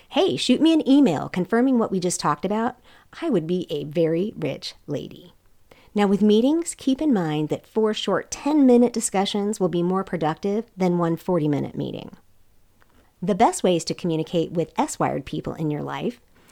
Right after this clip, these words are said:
are smile. Even if you're not feeling friendly, look friendly. Seriously, create a friendly tone for the discussion.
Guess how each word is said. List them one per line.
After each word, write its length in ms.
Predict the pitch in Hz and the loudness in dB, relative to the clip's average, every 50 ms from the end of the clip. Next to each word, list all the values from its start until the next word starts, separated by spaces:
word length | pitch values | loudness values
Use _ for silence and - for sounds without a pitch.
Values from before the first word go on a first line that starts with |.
| - - - - | -20 -20 -14 -10
are 400 | 165 139 135 165 156 190 247 - _ _ _ _ _ | -10 -8 -8 -6 -8 -8 -8 -10 _ _ _ _ _
smile. 680 | - - - 381 403 427 466 349 185 - - - - _ _ - - - - - - _ _ - | -20 -6 -2 -2 0 2 2 0 0 0 -2 -8 -14 _ _ -20 -20 -20 -20 -20 -20 _ _ -4
Even 340 | 269 294 320 320 349 320 - - | 0 2 4 4 4 2 2 2
if 280 | 240 254 254 247 - | 2 2 2 2 0
you're 80 | 233 202 | 0 0
not 440 | 196 190 202 202 202 202 - _ - | 2 2 2 0 0 -2 -4 _ -2
feeling 260 | 208 202 196 185 180 | 0 0 2 0 0
friendly, 580 | - - 143 143 151 160 175 196 208 220 226 - _ _ | -2 -4 -4 -2 -2 0 0 2 0 0 0 -4 _ _
look 320 | 165 180 185 202 185 - - | 0 2 4 4 4 2 -2
friendly. 500 | - 175 156 147 139 123 104 - - - _ _ _ _ | -2 0 0 2 0 -2 -4 -10 -18 -20 _ _ _ _
Seriously, 640 | - - - 190 165 135 123 - - - - - _ _ _ _ _ | -6 0 2 2 2 2 0 -4 -8 -12 -16 -20 _ _ _ _ _
create 240 | - - 214 185 165 | -4 0 0 2 2
a 60 | 151 | 0
friendly 380 | 147 - - 202 214 247 277 302 | -2 -2 0 2 2 4 4 2
tone 320 | 285 - 196 180 180 180 | 0 0 0 2 2 2
for 120 | 175 - 160 | 0 0 -2
the 60 | 175 | -2
discussion. 580 | 165 - - - 127 143 - - - 120 - | -2 -4 -4 -6 -6 -6 -6 -8 -10 -12 -14